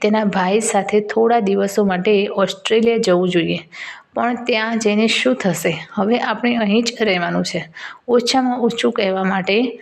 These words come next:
બધું સારું છે, પરંતુ જ્યારે જોવામાં આવે છે ત્યારે બાળકોના કારણે કંઈ સારું નથી. હજુ આ આશામાં દિવસો પસાર થતા હતા. કોઈ દિવસ બધું સારું થઈ જશે. અવિનાશ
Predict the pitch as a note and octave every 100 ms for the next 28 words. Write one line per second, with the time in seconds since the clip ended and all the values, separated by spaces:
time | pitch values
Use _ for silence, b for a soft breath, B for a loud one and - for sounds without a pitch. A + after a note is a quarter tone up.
0 | B _ - - _ _ - G#3 G3 C4
1 | C4+ G#3 G3 G#3+ G#3+ F#3 D#3 - - G#3
2 | G#3 A3+ C4+ B3 G3+ F#3 G3 G#3+ F3+ G#3+
3 | B B B A3 A3+ G#3+ C4 C#4+ C4+ C4+
4 | G3+ F3 F#3 F#3+ - A3 A#3 G3+ G#3 G3+
5 | G3+ F#3 B3 C4 B3 B3 A3+ F#3+ G3 A3
6 | F#3 F3+ - G#3+ A#3+ C4 - A3 G3 G#3
7 | G3 F3+ - D#3 D#3+ B B B B G3+
8 | G3+ A#3+ C4+ B3 A3+ A#3 A3+ _ _ G#3+
9 | G3 F3+ A#3+ B3 B3+ A#3+ G#3 G3+ G3+ A3+
10 | A3+ G3 - F#3 G3+ G3+ F#3+ A#3 A3 F#3
11 | G#3+ A#3 A#3 B B - C4+ C4 A#3+ A#3+
12 | A#3 G#3 A3+ A3+ G#3 G#3+ A3 G#3+ B3 C4
13 | - G#3+ A3+ G#3 G#3 G#3+ A3